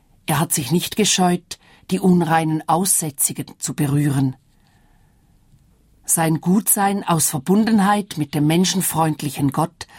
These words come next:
hat nicht bei den religiös engagierten Kreisen Halt gemacht. Das hat viele irritiert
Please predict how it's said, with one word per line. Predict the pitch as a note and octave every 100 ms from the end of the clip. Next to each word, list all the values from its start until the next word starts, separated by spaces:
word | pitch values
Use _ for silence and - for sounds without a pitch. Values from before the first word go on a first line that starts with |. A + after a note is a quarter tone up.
| - -
hat | - -
nicht | F3+ F3 -
bei | D#3+
den | D#3 D#3+ D3+
religiös | - E3 D3+ C#3 D3+ D3
engagierten | - D3 D3 C#3 D#3+ D3+ - C#3+
Kreisen | - C#3 F3 - C#3+
Halt | C3 C#3 -
gemacht. | - C3 C3+ - - - _ _ _ _ _ _ _ _ _ _ _ _
Das | C#3+ -
hat | - -
viele | - F#3 A3+ A3+
irritiert | G#3 F3 F3 - F#3+ G3 C#3 - -